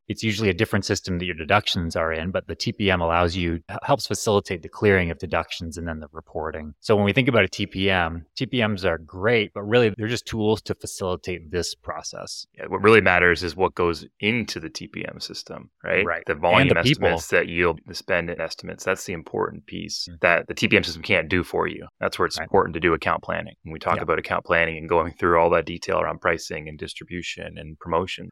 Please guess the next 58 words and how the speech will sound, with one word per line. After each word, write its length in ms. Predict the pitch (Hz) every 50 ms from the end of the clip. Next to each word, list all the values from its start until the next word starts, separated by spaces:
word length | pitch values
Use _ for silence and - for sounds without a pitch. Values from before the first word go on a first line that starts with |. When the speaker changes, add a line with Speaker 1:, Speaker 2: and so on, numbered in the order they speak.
| - _
Speaker 2:
that's 320 | - 90 87 - - - - _ _
one 220 | 90 98 113 131
of 40 | 131
the 80 | 107 87
benefits 480 | 82 87 82 80 - - 147 - -
of 80 | - 82
that 300 | 78 80 78 92 - - - _ _
is 180 | - 90 85 -
to 160 | - 90 85
allow 260 | 85 87 85 85 85
us 140 | 82 82 -
to 220 | - - 87 82 80
have 320 | 80 85 85 85 82 - _ _ _
better 260 | 95 87 85 85 80
reads 320 | 78 82 82 85 82 - -
and 80 | 80
better 180 | 80 78 80 80
estimates 460 | 82 80 - - - 82 78 78 -
into 240 | - 87 82 - 87
the 80 | 87
T 160 | - - 104 -
P 100 | - 90
M 120 | 90 - -
system. 320 | - - - - - - _ _ _ _ -
Speaker 1:
Yeah, 120 | 101 - - _ _ _ _ _ _ _
that's 200 | - 98 - -
right. 160 | 107 101 - - _ _ -
I 120 | 113 110
like 160 | 107 107 101
to 80 | - 104
make 160 | 101 95 -
these 160 | 104 95 92
things, 200 | - 101 92 -
like, 160 | 92 87 82 -
overly 360 | - 107 95 92 95 92 90
simple 400 | - - 95 - - 98 87 85
and 100 | 85 80
say, 140 | - 92 85
"What's 200 | 82 87 - -
the 80 | - 85
minimum 440 | 85 87 87 90 85 82 85 85
version?" 400 | 78 90 90 92 90 - 87 80 80
So, 120 | - 98
like, 240 | 87 85 82 - - - _
my 300 | 113 107 107 113 120 123
minimal 540 | 110 101 107 110 117 131 120 110 104 98 95
T 160 | - - 110
P 160 | - 110 107 101
M 120 | 98 95
system, 360 | - - 104 - - - 87
if 100 | 87 87
I 80 | 98 92
have 120 | 90 85
the 80 | 92 85
most 340 | 85 95 101 98 - - -
simple 320 | - 101 95 85 92 85
business 420 | 85 90 87 82 85 82 80 -
ever, 380 | 85 87 85 - 78 76 76